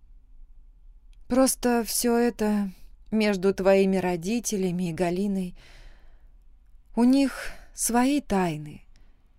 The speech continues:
И раз отец тебе не рассказал всего, значит, не хочет, чтобы ты знал. Позволь им сохранить лицо». Не думаю, что там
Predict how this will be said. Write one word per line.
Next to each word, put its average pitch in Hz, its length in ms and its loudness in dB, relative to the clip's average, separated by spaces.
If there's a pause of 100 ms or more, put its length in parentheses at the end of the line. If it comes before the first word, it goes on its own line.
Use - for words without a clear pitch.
(380)
И 233 120 2
раз 254 220 2
отец 285 440 0
тебе 190 360 0
не 185 120 0
рассказал 175 680 -2
всего, 226 680 -4 (880)
значит, 247 500 0
не 302 160 -2
хочет, 175 540 -2
чтобы 170 360 -6
ты 190 220 -6
знал. 170 420 -8 (1300)
Позволь 269 480 0 (100)
им 214 200 0
сохранить 175 720 -4
лицо». 170 580 -6 (1120)
Не 220 140 2
думаю, 202 420 2
что 180 260 -4
там 180 400 -2